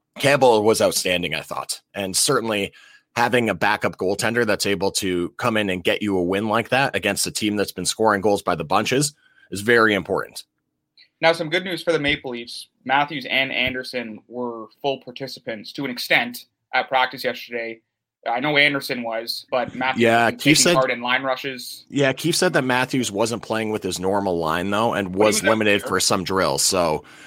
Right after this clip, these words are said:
Speaker 1: uh, like, a-, again, it's nice to see that he's on the ice, but if it's the wrist injury, then obviously he's gonna be able to be out and skating and such, but it's going to be his release, it's gonna be the face-offs, it's gonna be the little aspects of his game that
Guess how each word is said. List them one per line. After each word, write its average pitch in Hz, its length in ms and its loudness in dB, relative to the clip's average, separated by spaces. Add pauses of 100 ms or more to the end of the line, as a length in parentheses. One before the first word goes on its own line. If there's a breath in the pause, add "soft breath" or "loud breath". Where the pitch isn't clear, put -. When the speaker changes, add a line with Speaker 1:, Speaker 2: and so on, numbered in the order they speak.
(260 loud breath)
Speaker 1:
uh, 104 260 2 (160)
like, 113 260 2
a-, 110 100 2
again, 127 440 2 (220)
it's 107 220 -2
nice 123 240 2
to 110 60 2
see 123 180 0
that 113 140 4
he's 110 120 2
on 107 160 0
the 98 120 -2
ice, 127 240 0
but 98 280 0
if 104 120 -4
it's 110 140 -4
the 110 100 0
wrist 120 240 2
injury, 92 400 0
then 90 300 0
obviously 98 420 0
he's 90 100 -2
gonna 92 160 2
be 95 100 0
able 87 200 0
to 85 40 -4
be 87 160 -2
out 87 120 2
and 73 120 -6
skating 92 420 0
and - 80 -4
such, - 360 -2
but 69 220 -2 (400 loud breath)
it's 92 160 -2
going 110 160 4
to 101 40 -2
be 98 120 2
his 92 120 2
release, 95 440 0
it's 87 160 0
gonna 92 160 0
be 90 80 -2
the 76 80 -8
face-offs, 90 580 2
it's 82 140 -2
gonna 98 120 0
be 92 140 -2
the 87 100 -4
little 95 320 2
aspects 92 400 -2
of 87 80 0
his 80 140 -2
game 80 320 -2
that 78 320 -2